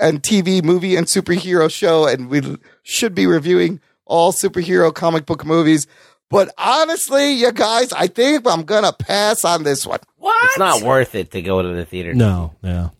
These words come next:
Speaker 1: I think you, it's, if you've read the book and you've seen the trailers, I feel like I know I can predict the whole fucking movie right now. I can tell you, you're gonna see some rubbery C G I bullshit,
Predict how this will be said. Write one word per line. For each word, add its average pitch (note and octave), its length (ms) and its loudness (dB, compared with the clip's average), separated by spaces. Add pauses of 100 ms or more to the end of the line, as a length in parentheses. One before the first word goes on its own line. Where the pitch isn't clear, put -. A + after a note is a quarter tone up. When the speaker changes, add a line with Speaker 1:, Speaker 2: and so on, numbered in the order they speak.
Speaker 1:
I F3 140 0
think C#4+ 300 -2
you, B3 180 0
it's, - 400 -2 (260)
if E3 160 -4
you've F3 200 0
read A#3 180 2
the C4 60 -8
book A#3+ 200 0
and G3 100 0
you've F3 120 -2
seen A3+ 180 0
the A3 60 2
trailers, F3+ 500 0 (200)
I D#3 100 0
feel B3+ 220 -2
like B3 180 0
I E3 120 0
know F3+ 520 0 (120)
I C#3 120 0
can C#3+ 260 -2 (160)
predict D#3 480 -2
the C#3 120 0
whole D3 200 2
fucking A#2+ 340 -4
movie A2 440 2 (420)
right G#2+ 220 0
now. F#2+ 240 0 (200)
I A2+ 60 -8
can A#2 140 -10
tell D#3+ 180 -2
you, F3 160 4 (220)
you're A2+ 120 -2
gonna D#3+ 140 4
see F3+ 160 0
some A#2+ 240 0
rubbery E3+ 360 2
C E3 260 -2
G D#3 220 -2
I C#3 120 2
bullshit, A#2 540 -2